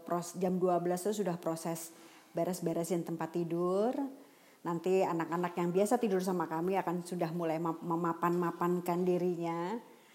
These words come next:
Terus sudah menempati spot-spot yang biasanya mereka akan tempati. Nah, setelah itu jam satu tuh kami biasanya sudah bablas, <clears throat> udah tidur. Range-nya di situ. Sehingga kalau per-, terjadi proses tidur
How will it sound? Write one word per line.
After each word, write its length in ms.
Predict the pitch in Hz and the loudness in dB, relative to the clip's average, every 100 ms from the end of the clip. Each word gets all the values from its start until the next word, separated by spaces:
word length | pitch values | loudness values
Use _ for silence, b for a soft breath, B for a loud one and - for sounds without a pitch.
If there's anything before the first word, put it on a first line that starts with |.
| B - | B -8
Terus 200 | 180 190 | -2 0
sudah 380 | 190 - 190 180 | 0 -2 0 0
menempati 600 | 180 185 185 185 185 - | 0 0 0 -2 -4 -2
spot-spot 800 | 202 - 208 190 - - 190 185 196 | -2 -2 0 0 -4 0 2 2 0
yang 200 | 180 175 | 0 0
biasanya 560 | 175 160 - 214 226 | -2 -2 -2 0 0
mereka 360 | 185 165 165 156 | 0 -2 -2 -4
akan 280 | 160 170 170 | -4 -6 -6
tempati. 640 | 170 160 - 196 220 294 - - - - - B B - | -6 -6 -6 -4 -2 -4 -6 -18 -20 -20 -20 B B -14
Nah, 180 | 156 151 | -6 -6
setelah 280 | 160 175 160 | -4 -4 -2
itu 80 | 208 | 2
jam 160 | 196 170 | 2 2
satu 400 | 175 160 208 196 | 0 0 0 0
tuh 80 | |
kami 240 | 208 190 196 | -2 -2 -2
biasanya 240 | 160 185 | -2 -2
sudah 160 | 190 160 | -2 -4
bablas, 640 | 151 151 160 151 - - - - 240 | -4 -4 -4 -6 -8 -14 -16 2 8
<clears throat> 400 | 226 180 165 170 | 8 8 0 -6
udah 140 | 175 165 | -4 -2
tidur. 320 | 170 165 175 - B B B B B - _ - | -4 -4 -6 -8 B B B B B -20 _ 6
Range-nya 360 | 220 220 254 | 8 8 4
di 80 | 214 | 2
situ. 400 | 208 196 - 139 - - - _ | 0 0 -4 -8 -12 -20 -20 _
Sehingga 720 | - 208 247 277 214 160 165 190 B B B B - | -2 4 6 6 6 2 -2 -6 B B B B -6
kalau 540 | 226 220 214 233 294 | 2 2 4 2 2
per-, 160 | - 277 | 0 -2
terjadi 400 | - 214 208 247 | -2 2 2 2
proses 360 | 262 220 214 - | 0 0 -2 0
tidur 400 | 220 190 208 196 | 0 6 6 6